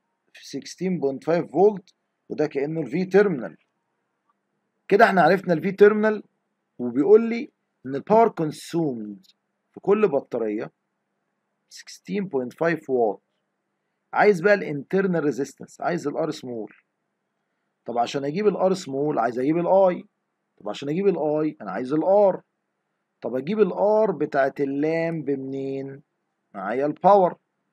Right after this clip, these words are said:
أنا عارف إن ال power في ال parallel في سكوير على R، يبقى ال R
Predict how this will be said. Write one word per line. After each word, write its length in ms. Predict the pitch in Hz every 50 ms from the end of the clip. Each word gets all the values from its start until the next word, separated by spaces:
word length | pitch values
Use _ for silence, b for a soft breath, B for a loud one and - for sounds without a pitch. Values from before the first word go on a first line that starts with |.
| _ _ _ _ _ _ _ -
أنا 160 | 135 143 147 151
عارف 300 | 175 202 208 202 - 165
إن 160 | 156 147 147
ال 120 | 143 123 _ -
power 280 | 180 196 202 202 202 170
في 160 | - - 143
ال 100 | 127 - - 131
parallel 480 | 127 127 131 135 139 151 - - - _ _ _ _ _ _ _ _ _ _ 98
في 240 | 104 147 170 165 147
سكوير 480 | - - - - - 110 110 117 123 135
على 200 | 127 135 156 160 151 175 190 202 196 180 -
R، 60 | - _ _ _ _ _ _ -
يبقى 260 | 123 123 123 - 127 135
ال 100 | 131 - 131 143 147 147 151 147
R 40 | 143